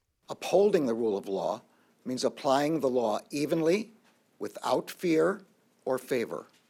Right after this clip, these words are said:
Under my watch, that is precisely what the Justice Department is doing. All Americans are ti-,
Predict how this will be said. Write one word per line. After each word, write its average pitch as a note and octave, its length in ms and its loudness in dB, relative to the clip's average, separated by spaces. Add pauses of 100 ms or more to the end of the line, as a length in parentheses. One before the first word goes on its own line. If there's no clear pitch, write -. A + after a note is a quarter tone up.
(580)
Under B2+ 220 -4
my B2+ 240 2
watch, D3+ 560 2 (380)
that B2+ 200 0
is B2 200 -4
precisely E3+ 1000 -2
what A2 140 -4
the A2 60 -6
Justice C3+ 460 -4
Department C#3 600 -2 (100)
is B2+ 220 -6
doing. F2 340 -6 (1300)
All D3+ 460 6
Americans D#3 640 0
are B2+ 180 0
ti-, C#3 320 -2